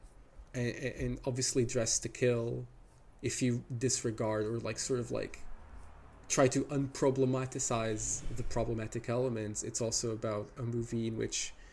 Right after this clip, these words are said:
to kill you become someone else and you perform as someone else.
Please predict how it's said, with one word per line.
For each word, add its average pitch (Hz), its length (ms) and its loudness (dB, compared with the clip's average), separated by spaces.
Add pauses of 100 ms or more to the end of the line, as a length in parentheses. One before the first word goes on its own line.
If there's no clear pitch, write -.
(320)
to 127 240 -2
kill 120 520 6 (140)
you 110 600 -2 (420)
become 117 340 -2
someone 113 340 0
else 110 220 0
and 113 80 0
you 107 60 -2
perform 113 460 -4
as 104 100 -4
someone 107 360 -2
else. 101 600 -4